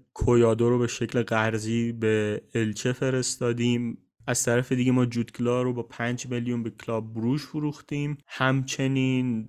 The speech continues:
انتقال‌هایی مثل کوتینیو، اوبامیانگ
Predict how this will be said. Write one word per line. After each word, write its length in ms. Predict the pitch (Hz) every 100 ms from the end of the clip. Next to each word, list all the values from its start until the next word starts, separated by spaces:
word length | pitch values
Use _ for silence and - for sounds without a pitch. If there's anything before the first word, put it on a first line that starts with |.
| -
انتقال‌هایی 680 | 127 120 120 117 113 123 120
مثل 240 | 123 131
کوتینیو، 1000 | - - - - 117 113 117 127 139 139
اوبامیانگ 960 | 131 117 113 113 110 113 120 127 131